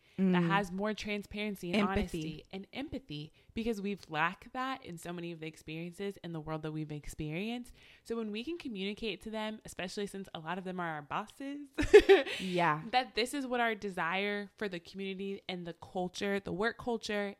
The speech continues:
Speaker 1: and even in our friendships, the life that we're trying to build, then we need to start utilizing those tools,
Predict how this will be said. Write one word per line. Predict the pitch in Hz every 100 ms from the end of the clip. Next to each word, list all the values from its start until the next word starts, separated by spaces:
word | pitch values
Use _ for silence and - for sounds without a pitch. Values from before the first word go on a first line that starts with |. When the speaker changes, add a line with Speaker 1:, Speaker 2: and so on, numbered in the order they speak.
| 233
Speaker 1:
and | 247
even | 262 311
in | 302
our | 285
friendships, | 269 262 269 220 170 - -
the | 208
life | 196 170 185 -
that | 247 208
we're | 196
trying | - 180 170 180
to | 180
build, | 170 143 143 170 226 - - - _
then | 202 208 196
we | 220
need | 240 240 226
to | 226
start | 208 196 -
utilizing | 180 185 175 170 165 170
those | 165 160 160
tools, | - 170 165 196 254